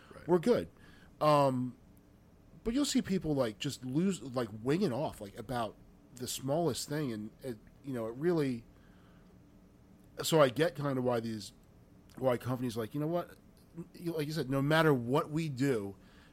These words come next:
Speaker 2: they're on their soapbox and they're just gonna stay there. So,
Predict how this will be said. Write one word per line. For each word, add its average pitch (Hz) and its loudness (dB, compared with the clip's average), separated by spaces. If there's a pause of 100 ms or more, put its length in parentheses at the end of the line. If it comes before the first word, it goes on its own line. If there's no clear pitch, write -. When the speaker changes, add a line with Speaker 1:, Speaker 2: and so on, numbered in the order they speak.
(120)
Speaker 2:
they're 123 6
on 170 6
their 185 4
soapbox 131 0
and 123 -6
they're 127 0
just 127 -4
gonna 135 -2
stay 147 -2
there. 80 -10 (540)
So, 123 4